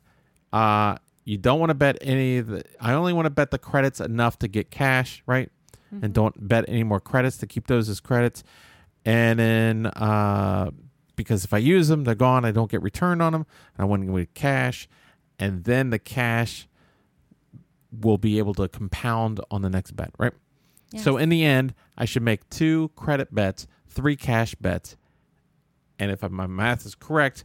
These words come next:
Speaker 1: I'll have a hundred dollar or a hundred dollars in credit and a hundred thirteen about in cash, which puts my bankroll at about two thirteen, which right now it's at one fifty.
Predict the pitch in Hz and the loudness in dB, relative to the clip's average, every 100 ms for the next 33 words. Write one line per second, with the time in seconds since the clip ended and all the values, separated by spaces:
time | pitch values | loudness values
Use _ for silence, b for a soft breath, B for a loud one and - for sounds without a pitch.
0 | - 107 110 110 101 - 90 131 135 123 | -4 0 2 2 0 -4 0 0 2 2
1 | 117 117 87 101 107 131 131 110 110 101 | 2 0 0 0 0 2 2 2 2 0
2 | 95 - 104 104 - b b b b b | -2 0 0 0 -4 b b b b b
3 | 101 101 98 92 110 107 98 - 101 - | -2 0 2 2 0 0 -2 -2 -4 -6
4 | 104 98 92 92 80 - 101 90 - 151 | -10 -8 -6 -6 -6 -8 -14 -8 -2 0
5 | 151 - b b b b - 117 107 - | 0 -4 b b b b 0 2 2 -4
6 | - b b 135 - 113 101 107 101 107 | -16 b b -4 0 0 2 0 2 2
7 | 101 92 104 95 92 - 110 - 120 113 | 2 0 -2 0 -2 -4 -8 -2 -2 0
8 | - 233 226 214 185 _ b b _ 120 | 0 2 2 -2 -6 _ b b _ -4
9 | 120 - - - 110 110 113 110 107 - | -4 -4 -16 -8 -4 -4 0 0 0 -4
10 | - 107 95 95 _ - 98 90 95 92 | -6 -4 -4 -6 _ -20 -16 -6 -4 -6
11 | - 98 - - | -8 -10 -10 -18